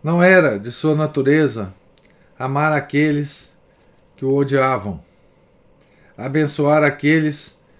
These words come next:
que o amaldiçoavam e oferecer sua outra face a alguém que lhe desse um golpe. A noção de dar sem receber,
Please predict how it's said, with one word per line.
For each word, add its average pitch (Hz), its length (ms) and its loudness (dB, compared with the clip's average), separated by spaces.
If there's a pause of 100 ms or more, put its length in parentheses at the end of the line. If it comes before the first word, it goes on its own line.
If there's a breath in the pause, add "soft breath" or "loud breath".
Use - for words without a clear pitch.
(260 soft breath)
que 135 160 -4
o 139 340 2 (320)
amaldiçoavam 110 1300 -6 (960 soft breath)
e 135 80 -2
oferecer 165 720 2
sua 160 200 -2
outra 147 340 0
face 143 640 -4 (760 soft breath)
a 120 80 -6
alguém 131 600 -4
que 120 100 -8
lhe 131 140 0
desse 120 400 -4
um 113 100 -10
golpe. 87 460 -8 (1500 soft breath)
A 117 120 -8
noção 175 420 0
de 175 100 -2
dar 151 380 0
sem 143 220 -8
receber, 120 640 -4